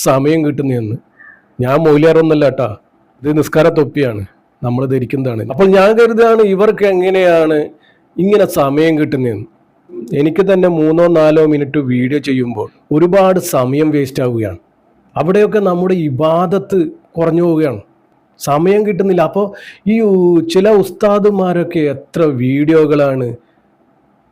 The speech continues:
പടച്ചു വിടുന്നത്. ഈ വീഡിയോകൾ ചെയ്താൽ മാത്രം പോരാ, അതിന് ഒരുപാട് ടൈമുണ്ട്. ഇത് അപ്ലോഡ് ചെയ്യാനും എഡിറ്റ് ചെയ്യാനും അതിൻ്റെ തംബ്നെയിൽ ഉണ്ടാക്കാനും. എന്താണ് അവസ്ഥ?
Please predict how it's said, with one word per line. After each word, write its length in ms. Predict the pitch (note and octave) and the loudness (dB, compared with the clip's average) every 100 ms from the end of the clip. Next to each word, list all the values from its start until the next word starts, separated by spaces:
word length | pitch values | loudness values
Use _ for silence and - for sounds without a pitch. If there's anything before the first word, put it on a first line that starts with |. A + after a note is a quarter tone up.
| _ _ _ | _ _ _
പടച്ചു 360 | C3 B2 C3 D#3 B2 | -4 -4 -6 -6 -4
വിടുന്നത്. 420 | A#2 A2+ A2 A2 - _ D3 | -4 -4 -4 -6 -8 _ -4
ഈ 20 | F3 | -2
വീഡിയോകൾ 420 | E3+ F#3 G3+ G#3 G#3 F#3 | -2 0 0 2 0 0
ചെയ്താൽ 260 | F3+ F#3+ F#3+ | 2 2 2
മാത്രം 260 | F#3 F#3 F3+ | 0 0 0
പോരാ, 220 | E3+ D#3 A#2+ - - - B2 | 2 2 0 -6 -18 -10 -4
അതിന് 180 | D#3+ F3 | 0 0
ഒരുപാട് 380 | D#3+ E3 F3+ F#3 - | 0 -2 -2 -2 -2
ടൈമുണ്ട്. 520 | D3+ D#3 F3+ G3+ F#3 D3+ - - D3 | 0 0 0 0 0 -2 -6 -6 -2
ഇത് 80 | C#3+ | -2
അപ്ലോഡ് 340 | C3 D3 D3+ C#3 | 0 0 0 0
ചെയ്യാനും 420 | C#3 C3+ C3 B2+ B2+ | -2 -2 -2 -2 -2
എഡിറ്റ് 260 | B2+ C3 D3+ C3+ | -2 -4 -4 -2
ചെയ്യാനും 420 | B2+ B2 A#2 A#2 A2 - - D3 | -2 -2 -4 -6 -10 -18 -8 -4
അതിൻ്റെ 240 | D3+ D3 C#3 | -2 -2 -2
തംബ്നെയിൽ 500 | B2 B2 D3 D#3+ D3+ C#3 | -4 -2 -2 0 0 -2
ഉണ്ടാക്കാനും. 640 | B2+ A#2+ A#2 A#2 A2+ G#2+ A2+ _ - - - _ D#3 | -2 -4 -6 -6 -6 -8 -10 _ -20 -20 -20 _ -2
എന്താണ് 520 | E3+ E3 D#3 C#3+ C3+ A2+ G#2+ | 0 2 0 0 -2 -4 -4
അവസ്ഥ? 260 | G#2+ - | -6 -8